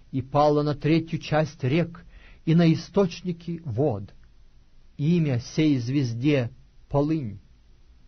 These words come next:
И третья часть вод сделалась полынью, и многие из людей умерли от вод, потому что они стали горькими. Четвёртый ангел вострубил,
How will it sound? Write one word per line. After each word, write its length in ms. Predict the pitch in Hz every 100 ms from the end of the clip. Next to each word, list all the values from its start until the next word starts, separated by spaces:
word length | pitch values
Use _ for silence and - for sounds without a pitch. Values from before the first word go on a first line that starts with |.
| - - - _ - - - - - _
И 100 | 156
третья 400 | 135 165 180 180
часть 460 | 170 - 170 170 -
вод 340 | 127 180 143
сделалась 680 | 127 120 131 170 151 139 - -
полынью, 640 | 147 165 170 117 107 95 - - - - -
и 100 | 180
многие 560 | 180 202 262 214 220
из 260 | 208 202 180
людей 460 | 202 180 185 185 165
умерли 560 | 208 214 165 139 123 131
от 200 | 120 117
вод, 420 | 110 139 123 104
потому 360 | - 127 131 143
что 240 | - 185
они 540 | 151 123 120 131 110 104 - - - -
стали 500 | - 135 123 110 104 - -
горькими. 680 | 110 131 101 - 101 98 107 - - - - - - - - _ _ _ _ _ _ _ _
Четвёртый 720 | - 196 196 240 220 170 147 143
ангел 440 | 143 127 117 131
вострубил, 720 | 120 117 - 123 120 117 107